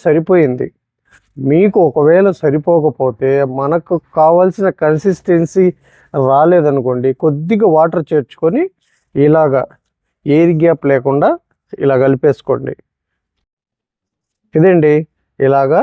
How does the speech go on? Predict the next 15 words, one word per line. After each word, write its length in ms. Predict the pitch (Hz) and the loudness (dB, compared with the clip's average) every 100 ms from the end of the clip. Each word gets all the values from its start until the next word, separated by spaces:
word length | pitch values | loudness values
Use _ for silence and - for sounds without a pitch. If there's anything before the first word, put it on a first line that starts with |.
| 339 - _ _ _ 139 | -2 -10 _ _ _ -2
మృదువుగా 520 | 147 139 165 170 175 160 | 0 2 2 4 2 2
ఉండాలన్నమాట. 600 | 143 131 127 123 120 117 - - _ _ _ _ _ 135 | 0 -2 -2 -4 -6 -8 -12 -20 _ _ _ _ _ -2
మరీ 180 | 135 180 156 | 2 2 2
గట్టిగా 340 | 131 117 143 156 147 | -2 -2 0 0 2
కాకుండా, 360 | 143 143 156 190 151 | 0 0 0 0 0
మరీ 160 | 139 139 131 | 0 0 0
పలచన 300 | 131 - 151 143 | -2 -2 -2 0
కాకుండా, 360 | 139 135 151 277 - _ _ | 0 -2 -2 -4 -8 _ _
ఇలా 120 | 139 135 - | -2 -2 0
సెమీ 260 | 156 175 202 - | 2 2 0 0
సాఫ్ట్‌గా 380 | 156 - 151 151 | -4 -2 -2 0
ఉంటే 160 | 143 165 254 | 0 -2 -2
సరిపోతుంది. 600 | 160 139 135 123 127 135 - _ _ _ _ 131 | -2 0 -2 -4 -8 -12 -16 _ _ _ _ -2
ఇప్పుడు 260 | 127 - 214 180 | -2 0 2 2
మనం, 200 | 143 131 | 0 0